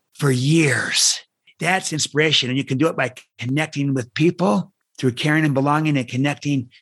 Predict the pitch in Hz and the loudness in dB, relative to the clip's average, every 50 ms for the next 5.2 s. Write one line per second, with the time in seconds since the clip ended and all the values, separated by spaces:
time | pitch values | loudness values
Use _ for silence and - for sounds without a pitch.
0 | _ - - 143 123 123 139 131 110 120 110 - - - 147 143 117 - - - | _ -4 -2 -2 -2 0 -2 -2 -2 -4 -6 -8 -8 -6 -4 -4 -4 -6 -8 -6
1 | - - - - - - _ _ _ - 127 117 113 117 113 123 131 143 151 151 | -4 -2 -2 -2 -4 -8 _ _ _ -8 -6 -4 -2 -2 -2 0 2 2 4 4
2 | 147 131 120 110 107 107 110 110 110 - - - 151 156 139 135 127 113 127 151 | 4 2 2 0 -2 -4 -4 -6 -6 -6 -4 -2 -2 -2 -2 -2 -2 0 0 2
3 | 151 127 - 107 101 101 110 120 151 160 139 139 135 131 123 151 156 - 135 131 | 2 2 0 -2 -4 -6 -6 -4 -4 -4 -4 -4 -4 -4 -4 -4 -4 -4 -6 -6
4 | 117 - - - - - - - - 127 135 156 165 160 147 151 135 123 113 107 | -6 -6 -6 -6 -10 -20 -16 -12 -10 -8 -4 -2 -2 0 0 0 -2 -4 -6 -8
5 | 98 92 92 | -10 -10 -14